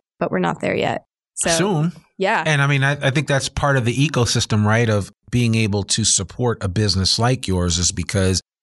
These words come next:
Speaker 2: not only are you supporting Natural State Beverage, but you're also supporting all of those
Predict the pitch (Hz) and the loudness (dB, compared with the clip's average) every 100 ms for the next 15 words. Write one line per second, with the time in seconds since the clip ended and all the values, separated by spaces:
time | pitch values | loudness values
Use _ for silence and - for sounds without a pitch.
0 | 107 113 117 117 127 117 104 101 101 - | -2 0 2 2 2 2 0 0 0 -2
1 | 101 - 107 98 95 95 101 95 98 - | -4 -4 -2 0 0 0 0 -2 -2 -2
2 | 98 90 117 104 98 90 - 98 95 101 | -4 -2 0 0 0 -2 -4 -4 -2 0
3 | 117 - 104 - - 101 95 90 87 101 | 2 0 0 -2 -2 -2 0 0 -2 -2
4 | 101 107 104 87 92 92 90 87 | 2 2 0 0 0 0 0 -2